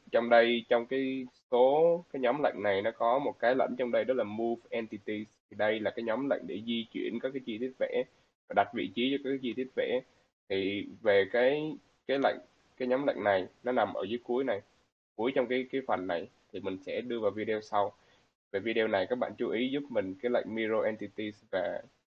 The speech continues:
trong cái nhóm linear sketch pattern thôi. Và bây giờ chúng ta sẽ bắt đầu sang, chuyển sang SolidWorks để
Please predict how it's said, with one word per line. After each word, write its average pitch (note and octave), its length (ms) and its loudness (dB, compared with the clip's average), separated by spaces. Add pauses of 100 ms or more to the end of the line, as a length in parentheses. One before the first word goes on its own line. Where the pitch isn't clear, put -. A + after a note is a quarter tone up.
trong A2 140 0
cái A2+ 80 -2
nhóm A#2 180 0
linear A2 320 -4
sketch - 220 -12
pattern - 440 -8
thôi. G2+ 140 -2 (1600)
Và - 80 -4
bây A#2 120 -4
giờ A2+ 140 0
chúng A#2 80 -2
ta A2+ 120 6
sẽ A#2 140 -2
bắt C3 140 4 (100)
đầu F#2 340 6 (680)
sang, G#2+ 220 4
chuyển - 120 -6
sang G#2+ 140 -4
SolidWorks A2+ 480 -2 (160)
để G2+ 400 0